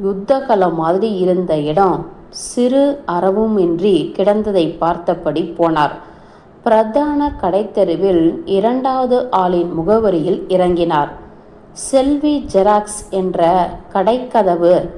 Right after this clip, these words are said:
பாதி திறந்திருந்தது. அவர் உள்ளே தலையை நுழைத்து பார்த்தார். இருட்டாக இருந்தது. ஏராளமாக பத்திரிகைகள் தொங்கி அடுத்திருந்த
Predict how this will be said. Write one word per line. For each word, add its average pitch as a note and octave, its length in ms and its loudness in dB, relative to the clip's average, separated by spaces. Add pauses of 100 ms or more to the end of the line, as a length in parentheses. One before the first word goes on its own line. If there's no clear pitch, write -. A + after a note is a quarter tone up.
பாதி B3 560 -2
திறந்திருந்தது. F3 760 0 (420)
அவர் C4+ 360 2
உள்ளே C4 520 0
தலையை A3 520 0
நுழைத்து F#3+ 460 0
பார்த்தார். E3 680 -2 (380)
இருட்டாக F#3+ 580 -2
இருந்தது. E3+ 720 -2 (260)
ஏராளமாக G3+ 960 0 (120)
பத்திரிகைகள் F3+ 800 -2
தொங்கி F3+ 760 0
அடுத்திருந்த B3 800 0